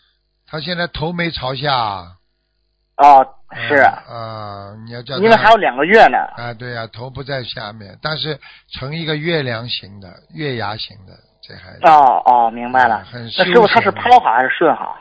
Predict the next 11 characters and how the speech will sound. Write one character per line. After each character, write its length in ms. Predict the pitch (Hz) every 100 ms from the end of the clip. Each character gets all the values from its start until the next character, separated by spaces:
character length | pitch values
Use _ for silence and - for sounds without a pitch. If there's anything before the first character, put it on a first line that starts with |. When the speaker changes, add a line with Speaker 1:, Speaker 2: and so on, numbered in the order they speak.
| -
Speaker 1:
我 60 | 104
看 260 | - 110
看 100 | 98 98
啊。 340 | _ 98 92 87 _ _ _ _ _ _ _ _ _ _ _ _ _ _ _ _ _ _ _ _ _ _
哦， 240 | 139 139 123
剖 40 |
腹 80 | 135
产 200 | 117 107
比 80 | 107
较 160 | 104 95
好。 200 | 87